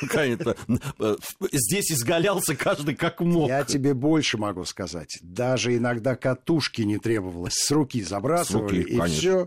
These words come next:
Speaker 1: конечно.
Speaker 2: И вот тебе и весь
Speaker 1: Нет,
Speaker 2: фидер.
Speaker 1: пе-, первый фидер мой был именно такой. Вот так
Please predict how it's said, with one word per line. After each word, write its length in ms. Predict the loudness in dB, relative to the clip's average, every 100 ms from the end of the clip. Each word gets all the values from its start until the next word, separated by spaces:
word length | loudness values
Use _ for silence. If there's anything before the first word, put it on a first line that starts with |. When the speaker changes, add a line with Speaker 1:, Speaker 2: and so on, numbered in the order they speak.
| 0
Speaker 1:
конечно. 440 | 0 2 0 -2
Speaker 2:
И 20 | -2
вот 240 | 0 0
тебе 260 | 0 2 4
и 20 |
весь 240 | 4 2
Speaker 1:
Нет, 140 | 2 2 0
Speaker 2:
фидер. 140 | 0
Speaker 1:
пе-, 200 | 0 0
первый 440 | 0 0 2 2 0
фидер 420 | 0 0 2 0
мой 460 | 0 2 4 4
был 180 | 2 2
именно 320 | 4 4 2
такой. 400 | 0 -2 2 2
Вот 120 | 2 0
так 180 | 0